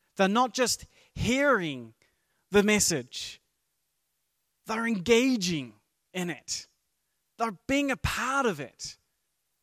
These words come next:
They're not just hearing the good news, they are literally eating it up. And this is an image we see time and time again in the Bible. God comes to Isaiah. Is it Isaiah? I could be wrong about that.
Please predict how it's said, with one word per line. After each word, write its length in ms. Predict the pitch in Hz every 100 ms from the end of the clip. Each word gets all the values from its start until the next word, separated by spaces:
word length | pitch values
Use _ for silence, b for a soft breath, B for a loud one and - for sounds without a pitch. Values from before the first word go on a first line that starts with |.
| _ _ -
They're 100 | 233
not 180 | 294
just 200 | 277 254
hearing 300 | 220 269 277
the 60 | 247
good 180 | 190 214
news, 300 | 233 285 226
they 140 | 233
are 60 | 220
literally 600 | 208 240 - - 269 247
eating 420 | 269 269 262 240
it 80 | 220
up. 340 | 214 196 _ _ _ _ _ _ _ _ _ _ _ _ _ _ 226
And 100 | 254
this 140 | 226
is 140 | 214
an 100 | 226
image 320 | 233 262 247 170
we 140 | 208
see 260 | - 254 208
time 320 | - 254 254
and 80 | 226
time 280 | 214 233 220
again 320 | 185 226 220
in 80 | 202
the 60 |
Bible. 440 | 190 196 185 135 - b b b
God 180 | 240 233
comes 320 | 220 240 220
to 120 | 240 220
Isaiah. 340 | 202 170 180
Is 160 | 156 165
it 80 |
Isaiah? 400 | 180 165 175 175 160 -
I 40 | 147
could 100 | 147
be 80 |
wrong 160 | 135 127
about 140 | 123
that. 140 | 127